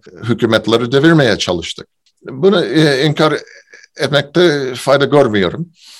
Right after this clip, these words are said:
Bu, e, raison d'etat, yani bu soğuk savaş döneminde, e, her iki taraf yaptı. E, komünist blok bunu yaptı zorla. E, biz de komünistlere ve solculara karşı biz de yaptık. Ama adım adım atarak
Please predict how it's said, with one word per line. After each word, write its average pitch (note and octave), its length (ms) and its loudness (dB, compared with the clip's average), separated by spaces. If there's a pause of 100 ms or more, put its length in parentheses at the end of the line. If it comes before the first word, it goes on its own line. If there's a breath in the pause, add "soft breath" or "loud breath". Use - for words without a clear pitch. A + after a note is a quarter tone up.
(160 loud breath)
Bu, C#3 360 2
e, G#2+ 400 0
raison A#2+ 400 0
d'etat, A#2 480 -6 (100)
yani G2+ 260 -4
bu A2+ 140 4
soğuk B2 320 0
savaş B2+ 400 -2
döneminde, A2+ 640 -4 (680 soft breath)
e, A#2+ 100 -6
her B2+ 180 0
iki C3 200 -2
taraf A2+ 300 -2
yaptı. F2+ 380 -8 (120)
E, F2 260 -4
komünist B2 500 0
blok C#3 260 0 (240)
bunu B2 340 0
yaptı A#2 400 -2
zorla. A2+ 480 0 (460 soft breath)
E, A2 180 -2
biz C3 200 -2
de C3+ 80 -4
komünistlere B2+ 640 -4
ve B2 100 -2
solculara A2+ 560 -4
karşı G2+ 360 -8
biz A2+ 220 -6
de G2+ 60 -6
yaptık. E2 440 -10 (600 loud breath)
Ama D#3+ 400 0 (280)
adım D3+ 300 2
adım D#3 360 0
atarak C3+ 480 -2